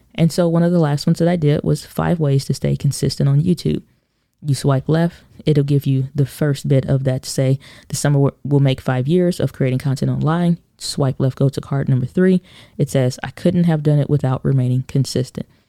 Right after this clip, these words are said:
Swipe again, and the card goes on to give you the five tips of five ways that I said that you can remain consistent. Okay, that one did about average, about what my content is, which is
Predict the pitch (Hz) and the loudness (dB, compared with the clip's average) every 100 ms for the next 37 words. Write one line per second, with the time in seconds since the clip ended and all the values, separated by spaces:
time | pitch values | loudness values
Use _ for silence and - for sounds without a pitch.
0 | _ - - 139 131 135 160 170 160 147 | _ -12 -4 -2 -2 0 2 2 0 0
1 | 139 135 - 139 131 131 123 139 143 143 | 0 0 -2 -4 0 0 0 0 0 0
2 | 139 135 135 127 - 139 131 - 180 165 | 0 0 0 -2 -2 -6 -6 -2 -2 -2
3 | - - _ - _ - 139 135 135 _ | -10 -20 _ -20 _ -2 0 0 -2 _
4 | _ _ _ _ _ _ - 127 143 127 | _ _ _ _ _ _ -2 0 2 0
5 | 139 143 139 139 127 131 - 139 135 143 | 0 0 0 -2 -2 -2 -2 0 0 0
6 | - - 147 131 120 123 - 160 143 - | -4 -4 -2 0 0 -4 -2 0 0 0
7 | 175 - - - _ _ _ _ _ _ | -2 -2 -8 -8 _ _ _ _ _ _
8 | _ - 165 - 165 190 - - - 156 | _ -8 -4 0 -2 -2 -10 -18 -4 -2
9 | 147 175 160 214 - _ _ _ 147 156 | 0 2 2 2 -4 _ _ _ 0 2
10 | 165 170 - _ _ _ _ - 139 - | 4 0 -6 _ _ _ _ -20 -8 -2
11 | 156 185 - 156 175 185 160 151 - 131 | 2 2 0 0 0 -2 -2 -2 0 0
12 | 156 156 - 156 165 156 160 165 156 - | 0 -4 -2 0 0 2 2 2 -2 0
13 | 143 | -2